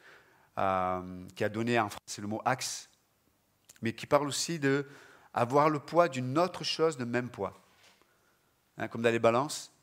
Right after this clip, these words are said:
vous savez, les anciennes balances, hein, si on veut équilibrer la balance, il fallait mettre, euh, à l'extrémité de la, la balance, euh, l'équivalent du poids, euh, de la, de, de la balance elle-même.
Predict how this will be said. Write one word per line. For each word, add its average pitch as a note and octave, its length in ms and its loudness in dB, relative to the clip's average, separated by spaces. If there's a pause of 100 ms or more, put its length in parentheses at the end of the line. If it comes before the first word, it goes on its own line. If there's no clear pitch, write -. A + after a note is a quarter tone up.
(100)
vous - 60 -16
savez, A#2+ 200 0
les A2 140 -4
anciennes A#2 240 -4
balances, A#2+ 460 0 (560)
hein, A2 100 -8
si - 120 -6
on A#2 40 -4
veut A#2+ 120 2
équilibrer B2+ 440 2
la B2 100 6
balance, B2+ 320 0
il A2+ 60 -14
fallait A#2+ 420 0 (240)
mettre, C3+ 480 -2 (500)
euh, G2 520 -4 (100)
à G2+ 40 -4
l'extrémité B2 440 -4
de A#2+ 60 -2
la, G#2 180 2
la A2 120 2
balance, A2+ 420 -2 (520)
euh, G2 360 -4
l'équivalent A#2+ 460 0
du G#2+ 140 -8
poids, B2+ 520 -4 (500)
euh, F#2 580 -12 (100)
de G2 220 -12
la, G2+ 160 -2 (920)
de, G2 240 -14
de G2 100 -8
la G2+ 80 -2
balance G#2 300 -6
elle-même. G2+ 280 -12